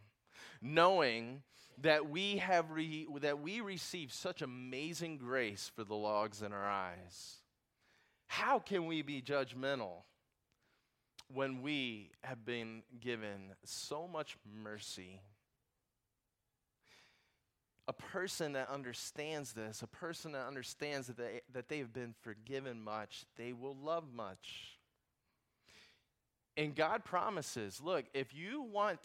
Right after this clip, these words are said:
to be judgmental, and that's how you wanna live, and you wanna be quick to criticize, if you wanna be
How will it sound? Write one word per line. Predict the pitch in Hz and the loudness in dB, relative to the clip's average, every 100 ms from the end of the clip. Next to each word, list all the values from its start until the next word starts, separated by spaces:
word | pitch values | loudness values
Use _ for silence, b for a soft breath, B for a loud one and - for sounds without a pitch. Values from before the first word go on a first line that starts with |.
| - | -4
to | 147 107 101 139 175 127 | -2 -2 -4 -6 -12 -6
be | 147 185 | -6 -2
judgmental, | 156 175 143 151 165 101 90 123 - 120 | 2 2 2 2 2 2 -4 -8 -12 -4
and | 123 | 0
that's | 190 - | 0 2
how | 208 | 0
you | 196 190 | 0 -2
wanna | 185 170 | 0 0
live, | 139 156 107 104 | 2 2 0 -2
and | 117 | -6
you | 185 | -2
wanna | 170 131 | 0 -2
be | 120 | -4
quick | - 180 196 | -2 -2 0
to | 180 | -4
criticize, | - 175 170 - 165 175 170 | -2 -2 -2 0 4 4 4
if | 113 135 | -4 -8
you | |
wanna | 160 170 | -8 -6
be | 120 113 | -6 -8